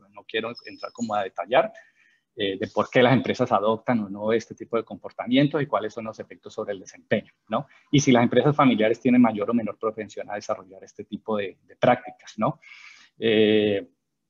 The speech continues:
en el artículo que ya tenemos escrito, pues está un poco desarrollado esto con varios, eh, con un estudiante de maestría, Claudio González, y con un trabajo de apoyo de algunos asistentes de investigación y mis estudiantes, eh, del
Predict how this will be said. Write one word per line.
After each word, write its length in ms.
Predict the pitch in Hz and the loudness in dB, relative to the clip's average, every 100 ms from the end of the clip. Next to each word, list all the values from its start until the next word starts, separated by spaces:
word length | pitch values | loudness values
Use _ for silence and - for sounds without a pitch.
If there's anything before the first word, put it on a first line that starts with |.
| _ _ | _ _
en 140 | 143 113 | -2 2
el 100 | 113 | 2
artículo 460 | 110 113 135 131 | 2 0 2 2
que 120 | 131 | 2
ya 160 | 107 101 | -2 0
tenemos 360 | 123 120 123 120 | 0 2 2 0
escrito, 360 | - 170 175 | 0 0 2
pues 160 | 131 110 | -2 -4
está 360 | 107 107 110 110 | -2 2 2 2
un 100 | 113 | -4
poco 280 | 113 - | -6 0
desarrollado 600 | 113 113 104 98 98 101 107 | 0 0 -4 -4 -2 0 0
esto 400 | 107 - 113 110 | 0 0 0 0
con 260 | 110 98 101 | -2 -6 0
varios, 540 | 120 120 135 - - | 2 4 2 -2 -8
eh, 260 | 107 104 101 | -10 -10 -10
con 160 | 107 104 | -8 -6
un 80 | |
estudiante 400 | 113 - 107 101 | -6 -4 -4 0
de 60 | 120 | 0
maestría, 500 | 110 104 - 151 147 | 0 -2 2 4 4
Claudio 280 | 131 113 117 | 4 2 2
González, 540 | 113 107 143 151 143 | -2 2 4 4 2
y 60 | 123 | -2
con 160 | 113 | -6
un 80 | 107 | -8
trabajo 400 | 107 117 117 120 | 2 4 6 6
de 40 | 117 | 4
apoyo 420 | - 107 104 117 | 2 -4 0 0
de 40 | |
algunos 280 | 107 101 110 | 0 -4 -10
asistentes 380 | 120 104 98 110 | -10 -12 -16 -10
de 60 | |
investigación 800 | 113 107 - 98 101 - 98 107 - _ _ _ _ | -8 -8 -8 -14 -10 -6 -6 -6 -10 _ _ _ _
y 200 | 131 120 | 4 6
mis 180 | 113 110 | 4 0
estudiantes, 880 | - 110 107 107 107 120 117 - _ | -2 0 2 2 2 0 0 -6 _
eh, 520 | 110 101 95 95 92 | -6 -6 -6 -8 -10
del 340 | 98 101 - | -8 -8 -8